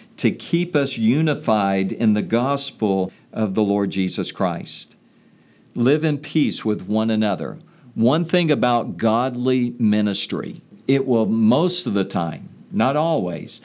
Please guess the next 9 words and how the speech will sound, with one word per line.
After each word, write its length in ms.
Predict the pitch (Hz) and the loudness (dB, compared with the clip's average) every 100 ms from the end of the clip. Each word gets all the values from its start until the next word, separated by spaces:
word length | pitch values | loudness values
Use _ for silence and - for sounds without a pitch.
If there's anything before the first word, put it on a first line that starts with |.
| - - - | -20 -20 0
but 140 | 113 | 2
it 180 | 113 147 | 4 2
will 160 | 151 143 | 2 -2
bring 340 | 113 123 123 | 0 2 2
about 380 | 113 95 101 101 | 2 2 0 0
unity 720 | 92 101 127 151 151 - 131 | 0 2 2 0 -2 0 0
within 420 | 117 110 104 107 | 2 0 2 2
the 100 | 107 | 2
body, 540 | 87 95 90 82 69 | 2 0 0 -4 -8